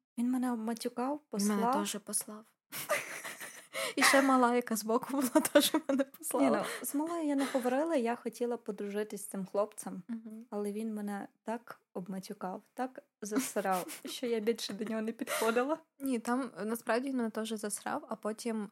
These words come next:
Speaker 2: е, ми подружилися з ним. Я викинула кубок. Ну, гра дуже філософська, на диво. Типу, вона дуже класна. Я спо-, я її грала двічі. Перший раз я її не зрозуміла насправді, і я її закинула.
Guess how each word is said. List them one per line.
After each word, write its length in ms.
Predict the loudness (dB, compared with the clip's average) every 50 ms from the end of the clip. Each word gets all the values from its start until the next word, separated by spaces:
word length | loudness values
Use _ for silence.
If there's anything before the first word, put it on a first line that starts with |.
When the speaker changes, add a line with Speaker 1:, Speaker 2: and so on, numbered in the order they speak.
| _ -8
Speaker 2:
е, 40 | -8
ми 380 | -6 -6 -6 -6 -4 -4 -4
подружилися 800 | -4 -6 -6 -6 -6 -6 -4 -2 2 4 4 4 4 4 2 2
з 60 | 0
ним. 140 | 0 0 -4 -6 -6 -8 -8 -8 -10 -14 -14 -16 -20 -20 -20 _ _ _ -12 -8 -8 -6 -6 -8 -10 -12 -12 -14 -16 -16 _
Я 140 | -6 -4 -4
викинула 460 | -2 -2 -4 -4 -2 -2 0 0 -2
кубок. 440 | -2 -4 -8 -8 -8 -8 -10 -12 -16 _ _ 2
Ну, 220 | 4 4 4 2
гра 340 | 0 0 2 4 4 4 4
дуже 400 | 2 0 0 0 0 0 0 -2
філософська, 840 | -2 -2 0 0 0 0 0 0 0 -2 -2 -4 -6 -8 -8 -6 -6
на 160 | -6 -6 -6
диво. 380 | -6 -6 -6 -6 -6 -6 -10 -12 _ _
Типу, 360 | -10 -10 -8 -8 -8 -8 -8 -10 -14 _ _ _ _ _ _ _ _ _ _ -10
вона 220 | -6 -2 -2 0 0
дуже 240 | -2 -2 -4 -6
класна. 460 | -8 -10 -10 -10 -8 -8 -10 -12 -14 -20 -20 -20 -20 -16 -14
Я 60 | -14
спо-, 200 | -10 -6 -6 -6 -2
я 140 | 0 2 2
її 120 | 2 2
грала 260 | 2 2 2 2 2
двічі. 400 | 0 -2 -4 -4 -6 -6 -8 -6
Перший 340 | -4 -4 -4 -4 -4 -6 -4
раз 280 | -2 0 0 0 -2 -2
я 160 | -2 -2 -2
її 160 | -2 -2 -2
не 200 | -2 -2 -2 -2
зрозуміла 580 | -4 -4 -6 -6 -6 -6 -6 -6 -4 -4 -4 -6
насправді, 580 | -6 -6 -8 -8 -6 -4 -4 -4 -4 -6 -8 -8
і 100 | -8 -6
я 120 | -6 -4
її 160 | -4 -2 -2
закинула. 560 | -2 -2 -2 -4 -6 -8 -8 -8 -8 -10 -10